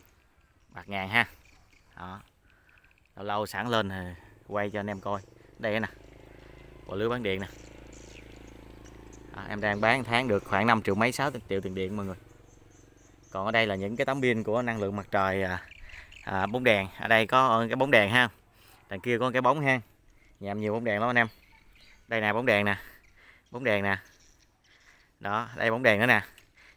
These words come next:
Này là con J D sáu mươi nè. Còn cái, à, này là cái tấm pin vỡ. Em lấy em gắn cho cái đèn, ờm, M K hai trăm. Tấm pin bể anh em ơi. Còn mấy tấm này là em, à, để test inverter nè. Đó. Hàng,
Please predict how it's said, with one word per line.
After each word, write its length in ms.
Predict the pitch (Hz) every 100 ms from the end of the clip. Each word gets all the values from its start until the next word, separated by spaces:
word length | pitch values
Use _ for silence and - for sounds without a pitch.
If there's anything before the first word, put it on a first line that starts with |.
| -
Này 140 | 110
là 60 | 104
con 180 | 127
J 260 | 117 120 120
D 40 |
sáu 120 | 113 143
mươi 200 | 127 120
nè. 120 | 104 - _ _ _ _ _ _ _ _ -
Còn 180 | 98 104
cái, 240 | 123 135
à, 140 | 123
này 200 | 113 104
là 80 | 104
cái 100 | 101
tấm 160 | 123 139
pin 140 | 123
vỡ. 320 | 101 92 120 180 - - - - - - -
Em 140 | 117
lấy 160 | 117 147
em 120 | 135
gắn 260 | 123 156
cho 220 | 156 120 113
cái 100 | 120
đèn, 280 | 107 101
ờm, 520 | 101 98 98 98 98 95 - - - - - - - -
M 60 | 92
K 40 | 113
hai 240 | 110 113
trăm. 240 | - 113 110 - - - - - - - -
Tấm 120 | -
pin 140 | 120 95
bể 180 | 90
anh 120 | 120 123
em 120 | 107
ơi. 80 | - - - - - - -
Còn 140 | - 98
mấy 140 | 117
tấm 160 | 135 139
này 180 | 123 104
là 80 |
em, 180 | 104 110
à, 260 | 110 110 110
để 180 | 104 110
test 200 | 139 147
inverter 500 | 131 110 110 110 107
nè. 60 | - - - - _ _ - _ - - - -
Đó. 140 | 101 107 - - - - - - - - - -
Hàng, 280 | - 92 95